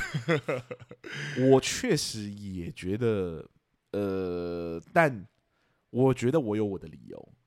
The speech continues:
Speaker 1: 对。
Speaker 2: 对，也不是全然只是说，哦，我觉得它不好看或什么。
Speaker 1: 没错，
Speaker 2: 我觉得我有，
Speaker 1: 没错。
Speaker 2: 就是我们是戏剧顾问的节目嘛，我们
Speaker 1: 嗯。
Speaker 2: 会，我们会从戏剧结构的角度给予我们的想法，然后我希望这个想法其实或许可以启发到一些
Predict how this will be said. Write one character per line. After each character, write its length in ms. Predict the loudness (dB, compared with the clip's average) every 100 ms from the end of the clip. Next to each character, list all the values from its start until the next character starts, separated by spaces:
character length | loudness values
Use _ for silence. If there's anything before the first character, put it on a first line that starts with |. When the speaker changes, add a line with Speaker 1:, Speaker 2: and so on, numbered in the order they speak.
| -10
Speaker 1:
对。 240 | -8 -8 -4
Speaker 2:
对， 180 | -4
也 120 | -2 -4
不 120 | -4
是 140 | -6
全 200 | -4 -2
然 160 | -2 -4
只 160 | -4 -4
是 160 | -4
说， 320 | -4 -4 -2
哦， 180 | 0 0 -2 _ -8
我 120 | -8
觉 160 | -4 -4
得 80 | -4
它 140 | -6
不 140 | -2
好 120 | -2 -4
看 200 | -12 -14
或 160 | -12
什 140 | -14 -16
么。 100 | -16 -4
Speaker 1:
没 100 | -2
错， 120 | 2
Speaker 2:
我 40 | 4
觉 0 |
得 120 | 4 4
我 100 | 2
有， 120 | 2
Speaker 1:
没 60 | 0
错。 60 | -8 _ _ -20 _
Speaker 2:
就 120 | 2 2
是 60 |
我 120 | 2
们 120 | -4 -6
是 120 | -6
戏 140 | -8
剧 100 | -6
顾 140 | -4 -4
问 100 | -6
的 80 |
节 160 | -8 -10
目 160 | -10 -10
嘛， 180 | -12 -12
我 100 | -6
们 160 | -2 -2
Speaker 1:
嗯。 340 | -4 -10 -4
Speaker 2:
会， 180 | -2 -2 -8 _ _ _
我 120 | -8
们 120 | -6 -4
会 120 | -4
从 180 | -4 -6
戏 140 | -8
剧 100 | -10
结 180 | -10 -6
构 120 | -6
的 80 | -6
角 180 | -10 -8
度 260 | -8 -8 _ _ _ -6
给 100 | -2
予 120 | 0
我 200 | 0 -4
们 240 | -10 -12 -10
的 140 | -8
想 320 | -8 -12 -12
法， 240 | -10 -10 -12 _ _
然 120 | -6 -4
后 80 |
我 100 | -2
希 140 | -4 -4
望 80 | -4
这 80 |
个 60 | -4
想 200 | -6 -12
法 140 | -14
其 160 | -14 -14
实 80 | -12
或 160 | -10
许 160 | -10 -12
可 160 | -10 -10
以 60 |
启 180 | -10 -12
发 160 | -10 -8
到 200 | -8 -10
一 40 |
些 380 | -10 -10 -10